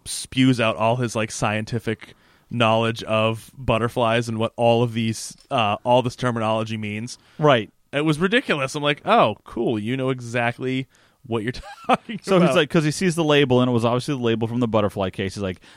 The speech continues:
Speaker 2: "This is a label from a butterfly collection. So the guy that m-, we must be after must really like butterflies."
Speaker 1: So what does he have Collins do?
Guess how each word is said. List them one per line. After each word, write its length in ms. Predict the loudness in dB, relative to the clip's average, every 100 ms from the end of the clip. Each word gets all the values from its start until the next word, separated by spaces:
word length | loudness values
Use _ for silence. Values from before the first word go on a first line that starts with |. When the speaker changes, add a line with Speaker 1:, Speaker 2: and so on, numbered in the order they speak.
| _
Speaker 2:
"This 180 | -2 0
is 80 |
a 40 | -2
label 320 | 0 2 0
from 180 | 0 0
a 60 |
butterfly 580 | 0 2 2 2 0 -2
collection. 480 | -2 -4 -4 -6 -10
So 140 | -4
the 100 | -4
guy 260 | 0 0 2
that 180 | 0 -4 _ -6
m-, 160 | -6 -2
we 120 | 0
must 240 | 0 -2
be 140 | -2 -2
after 260 | -2 -2
must 280 | -2 -2 -2
really 260 | -2 -2 -2
like 260 | -4 -6
butterflies." 640 | -2 0 0 -2 -6 -8 -4
Speaker 1:
So 80 | -2
what 200 | 0 0
does 120 | 0
he 80 | 0
have 200 | 0 -2
Collins 440 | 0 0 2 -2 -2
do? 320 | 0 0